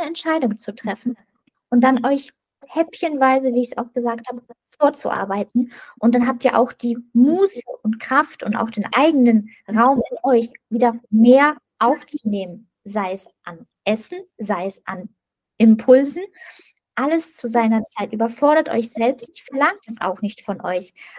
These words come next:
Alles kommt zu seiner Zeit. Es ist ein Prozess, aber, ähm, es wird leichter und dann wird auch das Leben als solches erst für euch sichtbar. Und das,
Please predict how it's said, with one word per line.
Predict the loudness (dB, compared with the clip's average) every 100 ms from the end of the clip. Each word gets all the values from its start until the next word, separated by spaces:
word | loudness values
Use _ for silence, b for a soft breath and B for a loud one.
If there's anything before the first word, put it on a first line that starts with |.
| -2
Alles | -2 -2 -4
kommt | 0 2 2
zu | -2
seiner | -6 -6 -8
Zeit. | -8 -2 -2
Es | -2 -4
ist | -10 -4
ein | 0 0
Prozess, | -2 -4 -2 -2 -2 -6
aber, | -2 -2 -4 b b b b _ _
ähm, | 0 2 2 0 -6 _ _ _ _
es | -6 -2
wird | -2 -4 _
leichter | 4 4 2 -2 -14 -14 _ _
und | -2 0
dann | 0 -2 -6 _ _ -20 -20 _ _ -20
wird | -2 -2 0
auch | 0 -2 0
das | -2 -2 -4
Leben | 0 0 0
als | -2 -2
solches | 2 2 2 -2
erst | -2 -4 -8 -20 _
für | -2 0
euch | 2 0
sichtbar. | -2 -6 -6 -8 -6
Und | -6 -6
das, | -10